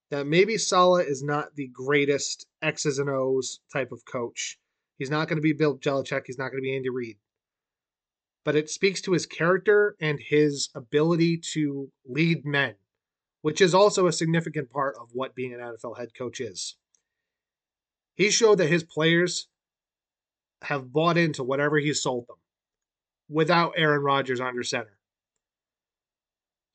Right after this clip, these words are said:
I know a lot of other teams, Jet teams for that matter, that would have folded, cried, thrown up their hands, "Woe's me, season's over.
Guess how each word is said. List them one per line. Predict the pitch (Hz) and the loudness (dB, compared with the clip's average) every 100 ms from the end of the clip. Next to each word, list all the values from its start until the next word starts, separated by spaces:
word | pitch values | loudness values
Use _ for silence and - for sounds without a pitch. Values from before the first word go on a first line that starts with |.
| _ _ _ _ _ | _ _ _ _ _
I | 151 | 0
know | 180 185 | 4 6
a | |
lot | 156 151 170 | 6 6 6
of | 175 | 6
other | 180 165 | 4 2
teams, | 165 160 143 123 - - - _ _ _ _ 131 - | 0 0 0 -4 -8 -8 -10 _ _ _ _ -18 0
Jet | 165 160 | 0 0
teams | - 156 123 - | -2 -4 -4 -4
for | 143 | -4
that | 131 123 | -4 -6
matter, | 120 110 104 _ _ _ _ _ _ _ _ _ _ _ _ _ _ - | -10 -10 -16 _ _ _ _ _ _ _ _ _ _ _ _ _ _ -2
that | 147 156 | 2 4
would | 156 | 4
have | 156 - - _ _ | 0 -4 -20 _ _
folded, | - 180 185 190 190 170 _ _ _ _ | 0 4 6 6 4 2 _ _ _ _
cried, | - 160 170 175 180 170 - _ _ | -8 0 2 4 2 2 -4 _ _
thrown | 170 180 | 2 4
up | 185 185 | 4 2
their | 185 | 0
hands, | 160 170 170 175 170 - _ - | 2 2 2 2 0 -4 _ -2
"Woe's | 139 175 180 180 | 4 8 8 6
me, | 156 165 165 170 165 _ _ | 2 2 4 2 0 _ _
season's | - - 175 175 185 170 | -4 4 6 6 4 4
over. | 160 160 160 156 | 4 4 2 0